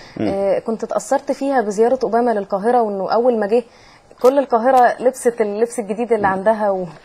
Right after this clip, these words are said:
Speaker 2: وبقت في وجه جميل. هي القاهرة تستحق، مصر تستحق إن هي تكون في ثوبها الجميل طول الوقت.
Speaker 1: إحنا مش عايزين دايمًا إحنا، آه، تبقى، آه، نبقى احتفاليين،
Speaker 2: مهم.
Speaker 1: نبقى، آه، في المناسبات بس. إحنا عايزين نبقى، آه، آه،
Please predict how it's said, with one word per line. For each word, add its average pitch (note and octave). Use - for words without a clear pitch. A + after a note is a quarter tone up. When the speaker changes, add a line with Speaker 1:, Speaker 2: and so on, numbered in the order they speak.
Speaker 2:
وبقت G3
في G3
وجه A3+
جميل. G#3
هي G#3+
القاهرة A3+
تستحق، -
مصر A#3
تستحق -
إن A3
هي A#3
تكون B3
في -
ثوبها B3
الجميل G#3+
طول A3+
الوقت. -
Speaker 1:
إحنا A#2+
مش A2
عايزين A#2
دايمًا A#2+
إحنا، A2
آه، F2+
تبقى، F2+
آه، E2+
نبقى F2+
احتفاليين، G2
Speaker 2:
مهم. G#2
Speaker 1:
نبقى، G2
آه، F2
في -
المناسبات G2+
بس. -
إحنا G#2+
عايزين A#2
نبقى، G2+
آه، F#2
آه، D2